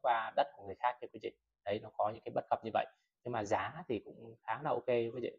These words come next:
giá thì khá rẻ, nói chung là mình làm kinh tế thì vẫn, vẫn được nha quý chị.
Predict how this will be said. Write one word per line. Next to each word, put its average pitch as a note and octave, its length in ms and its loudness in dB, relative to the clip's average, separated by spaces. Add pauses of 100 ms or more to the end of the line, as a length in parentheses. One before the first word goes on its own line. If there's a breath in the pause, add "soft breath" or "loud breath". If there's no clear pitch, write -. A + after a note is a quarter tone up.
(260)
giá G#2+ 300 0
thì C3+ 120 -2 (140)
khá A#2 180 -6
rẻ, F#2+ 220 0
nói G2+ 140 -16
chung B2 100 -4
là A#2 60 -4
mình G#2 160 -6
làm G2+ 160 -4
kinh A2 160 -4
tế G2+ 200 2
thì B2 80 -6
vẫn, - 340 -8
vẫn G#2 140 -6
được B2 220 6
nha A2 100 -12
quý B2 100 0
chị. - 160 -2